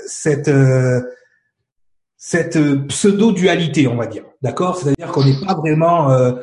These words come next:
alors, bien évidemment, un chevalier, donc ça nous donne, euh, hein, c'est les chevaliers vertueux quand même, hein, les chevaliers, déjà le, la chevalerie, ça nous amène quelque chose de beau. Il y a aussi le côté religieux des Templiers, donc on, on, on va vous exposer. Mais c'est vrai,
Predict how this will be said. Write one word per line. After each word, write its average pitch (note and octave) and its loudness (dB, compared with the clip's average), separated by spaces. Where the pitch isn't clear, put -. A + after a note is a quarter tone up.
alors, - -12
bien B2+ 0
évidemment, B2+ 0
un A2+ -2
chevalier, A2+ 0
donc A#2+ -2
ça A2 -10
nous A2+ -8
donne, B2 0
euh, A2 -4
hein, D3 2
c'est B2+ -6
les A#2 0
chevaliers A#2 -2
vertueux G3 -4
quand D3 -8
même, G#3+ -4
hein, F3+ -4
les A#2 -6
chevaliers, A#2+ -4
déjà A#2+ 0
le, G#2 -8
la G#2+ -6
chevalerie, B2+ -2
ça - -6
nous A#2+ -4
amène A#2+ -4
quelque B2 -8
chose A#2+ -4
de B2 -4
beau. F#3 0
Il C3+ 2
y - 4
a C#3+ 4
aussi D3 -2
le D3+ 4
côté D3+ 0
religieux C#3+ 0
des F#3 0
Templiers, D#3 -2
donc C#3 -4
on, A#2 -4
on, B2+ -12
on B2 -4
va B2 -2
vous B2 -4
exposer. F3 -2
Mais E3+ 0
c'est G#3 0
vrai, C4+ 4